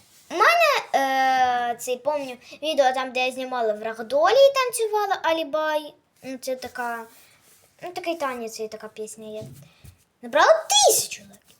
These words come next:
Ой, тисячу лайків, кажу, тисячу переглядів. А набрало вісім лайків. Чи дев'ять, вже не помню.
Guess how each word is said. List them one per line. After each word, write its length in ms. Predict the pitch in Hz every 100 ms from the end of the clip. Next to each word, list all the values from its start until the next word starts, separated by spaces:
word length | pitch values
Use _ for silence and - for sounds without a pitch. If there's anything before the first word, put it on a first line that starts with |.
| _ _ _ _ _ _ _ _ _ _ _ _ _ _ - _ _ _ _
Ой, 280 | 320 330 302
тисячу 460 | 311 - 247 262
лайків, 360 | 254 233 214 208
кажу, 220 | 233 233
тисячу 460 | 226 294 370 359 403
переглядів. 600 | 480 480 349 233 202 196 - _ _ _ _ _ _ _ _ _ _ _ _ _ _ _ _
А 40 |
набрало 380 | 262 285 508 480
вісім 640 | 320 277 359 349 - 240
лайків. 420 | 226 208 180 - - _ _ _ _ _ _ _ _ _ _ _ _ _ _ _
Чи 160 | - 294
дев'ять, 440 | 220 240 214 196
вже 160 | 196 202
не 100 | 202
помню. 340 | - 185 180